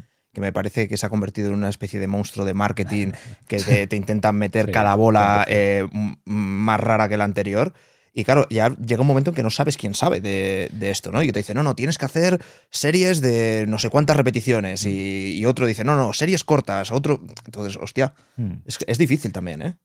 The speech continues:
Speaker 2: No es fácil, pero volvemos a lo mismo, a Pareto, ¿no? O sea, hay cosas en las que, a ver, iba a decir cualquiera, no cualquiera, porque hay también muchos profesionales de la salud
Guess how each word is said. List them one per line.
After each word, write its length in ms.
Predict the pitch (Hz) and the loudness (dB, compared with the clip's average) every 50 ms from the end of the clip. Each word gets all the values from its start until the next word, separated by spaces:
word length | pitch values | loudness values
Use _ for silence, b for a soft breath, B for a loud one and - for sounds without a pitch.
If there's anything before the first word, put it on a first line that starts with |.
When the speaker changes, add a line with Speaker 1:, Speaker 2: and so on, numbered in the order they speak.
| _ - | _ -2
Speaker 2:
No 140 | 120 151 | 2 2
es 160 | 208 - - - | 2 2 2 2
fácil, 500 | - 151 147 - - 95 92 95 104 - | 4 4 4 2 0 -2 -2 -2 -4 -2
pero 220 | - 110 98 101 | 0 2 2 2
volvemos 380 | 98 98 101 107 120 165 147 - | 2 4 4 6 6 4 4 2
a 40 | 117 | 2
lo 60 | 104 | 2
mismo, 340 | 98 104 101 - 92 - - _ | 2 0 -2 -2 -8 -10 -10 _
a 160 | - 110 - | -6 -6 -2
Pareto, 400 | - 98 98 92 82 - 85 85 | -2 -2 -2 -2 -4 -6 -10 -10
¿no? 80 | 87 123 | -6 -6
O 40 | 147 | -6
sea, 440 | - - 82 85 90 85 80 - - _ _ _ _ | -4 -6 -6 -6 -6 -8 -8 -10 -14 _ _ _ _
hay 140 | - 143 139 | 2 4 4
cosas 340 | - 147 165 185 - - - _ _ _ _ _ _ _ _ _ | 6 4 4 2 0 -2 -12 _ _ _ _ _ _ _ _ _
en 200 | 123 117 107 107 | -2 0 2 2
las 200 | 107 95 - - | 0 -2 -4 -8
que, 420 | - - 104 98 95 90 87 90 95 | -8 -4 -4 -2 -2 -2 -4 -6 -8
a 60 | 92 | -10
ver, 180 | 90 - - _ - | -12 -14 -14 _ -12
iba 120 | 95 90 | -10 -10
a 40 | 90 | -10
decir 160 | - - - | -8 -10 -6
cualquiera, 440 | - 92 87 - - 90 87 82 92 | -6 -6 -6 -6 -10 -12 -12 -12 -10
no 160 | 92 113 139 127 | 0 2 2 4
cualquiera, 400 | 107 92 87 - - 98 117 110 | 4 0 0 -2 -2 -2 -2 -2
porque 180 | 92 - 71 | -2 -4 -4
hay 240 | 92 87 90 98 98 101 101 - 90 _ | -4 -4 -4 -6 -6 -8 -12 -16 -14 _
también 560 | - 95 95 98 107 107 110 117 117 - _ _ _ _ _ _ | -4 -2 0 0 0 0 0 -2 -6 -14 _ _ _ _ _ _
muchos 680 | 127 117 113 117 117 120 127 127 120 - 123 107 - | -4 -2 0 0 2 4 4 2 2 2 -2 -4 -4
profesionales 680 | _ - 104 95 - - 98 - 107 101 101 104 104 98 | _ -4 -4 -4 -4 -6 -4 -2 -2 -2 0 0 0 0
de 80 | 101 101 | 0 0
la 100 | 95 90 | -2 -2
salud 380 | 78 90 98 127 175 208 196 | -2 0 2 4 4 2 0